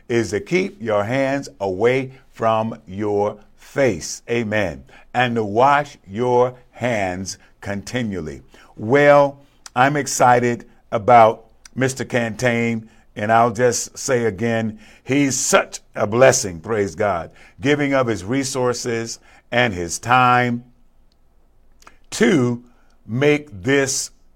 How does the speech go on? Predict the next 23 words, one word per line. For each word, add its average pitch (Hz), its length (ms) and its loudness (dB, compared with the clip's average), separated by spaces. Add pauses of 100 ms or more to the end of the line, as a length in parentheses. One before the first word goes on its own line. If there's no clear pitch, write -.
True 143 400 -2
Broadcasting 120 1300 -2 (180)
Channel 113 600 -2 (200)
a 104 80 -4
reality. 92 640 0 (640)
I 107 140 4
came 135 400 0
in 127 460 2 (360)
about 120 380 6
three 127 180 -4
weeks 120 300 -2
ago. 120 500 2 (440)
Uh, 110 220 -2
we 123 180 -2
had 123 180 2
tossed 131 340 0
the 123 120 0
idea 123 440 2
around, 120 600 0 (300)
but 120 180 0
we 110 380 -6
hadn't 113 640 2
really 120 500 -2